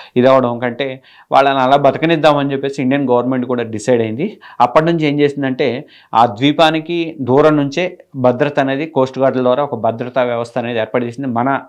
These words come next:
మన ప్రాంతం కదా, మన భారతదేశానికి చెందింది కదా, అందువల్ల దానికి ఒక సెక్యూరిటీ అనేది దూర ప్రాంతాల నుంచే కల్పిస్తుంది. అలాగే ఆ జనం ఎవరు కూడా, మన మామూలు మన జనం ఎవరు కూడా ఐదు కిలోమీటర్ల రేడియస్‌లో ఆ ద్వీపాన్ని చుట్టూ ఎక్కడికి వెళ్ళొద్దు, ఆ దానికి వెళ్తే నిషిద్ధం అని చెప్పేసి, ప్రయాణం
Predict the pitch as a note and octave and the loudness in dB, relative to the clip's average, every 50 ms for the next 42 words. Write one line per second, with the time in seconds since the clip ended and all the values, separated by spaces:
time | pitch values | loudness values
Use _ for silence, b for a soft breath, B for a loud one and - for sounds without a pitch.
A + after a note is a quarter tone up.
0 | _ - B2 A#2+ A#2+ C3 B2 D3 D3 D3+ D3+ D3+ E3 D3+ D3+ D3 D3 C#3+ C#3 C3 | _ -14 -10 -8 -6 -2 2 4 4 4 4 2 -2 -2 -2 -2 -2 -2 -2 0
1 | B2 A#2+ A#2+ A#2+ B2 C3 C3 B2+ C#3 C3 B2+ B2+ B2+ A#2+ B2 A#2 A2+ A2+ A2 A2+ | 2 2 2 2 2 -2 -4 -4 -4 -6 -6 -6 -8 -8 -8 -4 -2 -2 -2 -2
2 | A#2 A2+ B B B B B B B2+ C3+ D3+ D#3+ E3+ G3 A#3+ B3 G3 D#3+ D3 C3+ | -4 -6 B B B B B B 0 2 2 4 4 4 2 2 0 -2 -2 -2
3 | C3+ C3 - C3 B2+ - - - - - D3+ C#3+ C#3+ E3+ E3+ E3 D#3+ D#3 D3 C#3 | -4 -2 -2 -2 -2 -4 -6 -14 -8 -6 -4 -2 -2 0 0 0 2 2 0 0
4 | C#3 C#3+ D#3+ G#3+ B3 B3+ - - B2 B2 C3 C3+ C3+ C#3+ C#3 C3 B2+ C3+ C3 B2 | 0 -2 -4 -6 -6 -8 -8 -6 -2 0 2 2 2 2 0 0 0 -2 -4 -4
5 | B2 B2 - C3+ - A#2 A2+ A2+ - A#2+ - B2 A#2 B2 D#3+ F#3+ B B B B | -4 -6 -6 -8 -6 -6 -6 -6 -8 -8 -8 -8 -6 -6 -6 -8 B B B B
6 | B - C3 C#3 D3 - F#3 - - - - C3 C3+ C#3+ C#3+ C#3+ C#3+ C#3 A#2+ A2 | B 2 4 6 6 4 2 -2 -6 -4 0 4 6 8 8 8 8 6 2 -6
7 | A2+ - _ C#3+ D3 - - B2+ C3+ D3 F3+ F#3 F#3+ E3+ D3+ D3+ E3 E3 D3 - | -14 -18 _ -10 -10 -6 -2 0 2 2 4 4 4 4 2 2 2 0 2 2
8 | C3 B2 G#2+ - G#2+ A2+ A#2 A#2 A#2 A2+ A#2+ B2+ C3+ D3 D3+ D3 C#3 C3+ C3 C3 | 2 2 2 0 -4 -6 -8 -6 -4 -2 0 0 0 2 0 0 0 0 -2 -2
9 | B2+ B2+ C3 C3+ D3+ D3+ D3 D3 D3 D3+ C#3+ - D3 D3+ F3+ G#3 - C#3+ D3+ D#3+ | -2 -2 -2 -2 -2 0 0 0 0 0 0 0 0 0 0 0 2 2 2 2
10 | E3 F3+ - E3+ E3+ F#3 F#3+ F#3 F3+ - E3+ D#3+ C#3+ C3 C#3 C#3 D3 D3+ C#3+ C#3 | 0 -2 -2 0 0 2 2 0 0 0 0 0 2 2 2 4 4 4 2 2
11 | C#3+ - G3+ A#3+ C4 - C#3+ C#3+ C3+ C3 C3+ C3 B2+ C3 B2 B2 C3+ C3+ D#3 D#3 | 0 -4 -6 -6 -6 -4 0 2 4 6 6 6 4 2 0 -2 -2 0 0 0
12 | D3+ D3 C#3+ - C3+ B2+ - F3 D#3 B2+ A#2+ - - D3+ D3 D3 D#3+ D3 B2+ B2 | 0 -2 -6 -10 -16 -10 -4 -2 -2 -2 -2 -2 -2 -4 -2 -2 -4 -2 -2 -2
13 | B2+ C#3 C#3+ C#3 C3 B2 C3+ D#3 F3 - - C3 B2 A#2+ A#2+ A#2+ A2+ A#2+ A#2 A2+ | 0 0 0 0 0 -2 -4 -4 -4 -4 -2 0 0 0 0 0 -2 -4 -4 -4
14 | A2+ A#2 B2 B2 B2+ B2 F3+ F3 D3 C3 B2+ - - C#3+ C3+ C#3 C3+ C3 B2+ B2+ | -4 -4 -4 -4 -2 -2 -2 0 0 0 0 0 -2 0 0 0 0 0 -2 -6
15 | B2 A#2+ A#2 - C#3 C#3 - C#3+ - B2 A#2 A#2+ B2+ C3 B2+ B2 | -8 -8 -8 -10 -10 -10 -8 -6 -4 -2 -2 -2 -2 -2 -4 -8